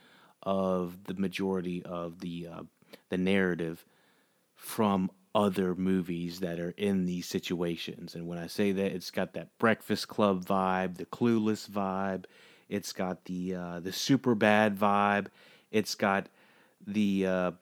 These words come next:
the kind of eccentric, characteristic high schoolers that all have these different, uh, affectations about 'em, and, um, they all are really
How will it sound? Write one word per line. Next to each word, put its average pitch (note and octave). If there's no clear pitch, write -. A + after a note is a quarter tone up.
the G2
kind C#3
of A#2+
eccentric, -
characteristic G#2+
high A2
schoolers G#2+
that F#2+
all G2+
have F#2
these F2
different, G2
uh, F2
affectations G#2+
about G#2
'em, G#2+
and, F#2
um, F2+
they G#2
all A2
are G2
really F#2